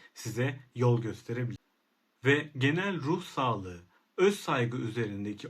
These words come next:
olumlu etkilerini arttırır. Unutmayın, siz veya partneriniz sürekli olarak cinsel sorunlarla karşı karşıyaysanız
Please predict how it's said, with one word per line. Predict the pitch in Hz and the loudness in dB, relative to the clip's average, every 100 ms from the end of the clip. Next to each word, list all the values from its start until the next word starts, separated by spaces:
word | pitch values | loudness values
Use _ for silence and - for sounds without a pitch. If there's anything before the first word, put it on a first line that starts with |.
| - | -2
olumlu | 139 165 165 151 | 2 2 2 0
etkilerini | 151 127 - 104 107 147 - | -2 -4 -6 -6 -4 -4 -2
arttırır. | 123 104 - - - - _ _ _ _ _ _ _ _ _ _ _ _ _ _ _ - | -2 -2 -6 -18 -18 -18 _ _ _ _ _ _ _ _ _ _ _ _ _ _ _ 0
Unutmayın, | 131 123 123 98 85 _ _ _ _ _ _ _ _ _ _ _ | 2 2 -2 -10 -12 _ _ _ _ _ _ _ _ _ _ _
siz | - - 196 220 233 - _ _ _ _ | -16 -8 -4 -2 -4 -14 _ _ _ _
veya | 123 139 131 151 | 0 2 2 -2
partneriniz | 117 110 107 - 92 90 90 - _ _ _ _ _ _ _ | -2 -2 -2 -8 -10 -10 -16 -20 _ _ _ _ _ _ _
sürekli | - - 233 226 226 143 | -20 -4 0 0 0 -10
olarak | - 101 95 92 - | -8 -10 -10 -12 -10
cinsel | 123 127 135 190 196 | 0 0 0 -4 -4
sorunlarla | 170 139 131 127 107 101 95 | -2 -2 0 -2 -2 -6 -8
karşı | 104 98 - 175 | -8 -8 -6 -6
karşıyaysanız | 208 156 120 101 95 - 107 180 - | -4 -4 -6 -10 -12 -14 -8 -8 -10